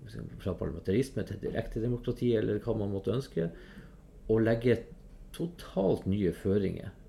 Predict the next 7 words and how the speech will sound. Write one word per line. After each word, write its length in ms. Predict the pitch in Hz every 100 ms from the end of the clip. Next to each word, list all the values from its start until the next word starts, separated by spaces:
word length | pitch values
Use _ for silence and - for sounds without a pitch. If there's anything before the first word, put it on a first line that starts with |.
| -
for 160 | - 101
hvordan 400 | - 101 - 90
nasjonen 460 | 87 - 165 196 175 - -
og 80 | -
fremtiden 800 | - 104 113 123 - 92 69 -
skal 200 | - 87 82
være 340 | 90 90